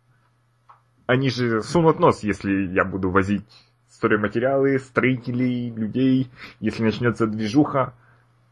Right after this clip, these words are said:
Ты отвлекаешь, и тебе потом десять процентов всех моих прибылей в следующий год.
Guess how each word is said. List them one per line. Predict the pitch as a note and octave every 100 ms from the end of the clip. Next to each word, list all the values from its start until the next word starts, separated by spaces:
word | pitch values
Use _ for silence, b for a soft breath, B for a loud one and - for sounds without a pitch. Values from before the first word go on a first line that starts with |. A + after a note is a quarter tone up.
| _ _ _ _ _ _ b b b _ - _
Ты | - C3+
отвлекаешь, | A2+ G#2+ E3+ G#3+ - - - _ _ _ _ _ _ _ _ _ _ _ _ _ _ _ -
и | F3+
тебе | D#3+ D#3+
потом | D#3+ D#3 D3+
десять | A#2 B2+ B2+
процентов | - - A2+ A2
всех | - A2+ -
моих | G2+ G2
прибылей | - A2 G2 F#2+
в |
следующий | - G#2 F#2+ - F2
год. | F2